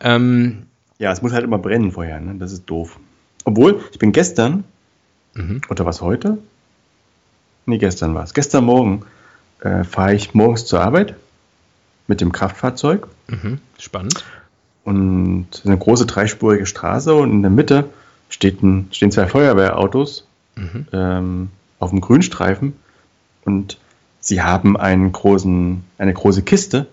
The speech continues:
Speaker 2: und versuchen, irgendein Tier zu fangen, was da rumrobbt.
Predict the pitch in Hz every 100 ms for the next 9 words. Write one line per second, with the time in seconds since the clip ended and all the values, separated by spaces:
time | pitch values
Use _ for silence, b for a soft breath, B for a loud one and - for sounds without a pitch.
0 | _ 92 92 117 117 107 - 143 156 131
1 | 127 - 180 110 - 92 87 87 - b
2 | b _ 92 90 90 95 104 92 92 -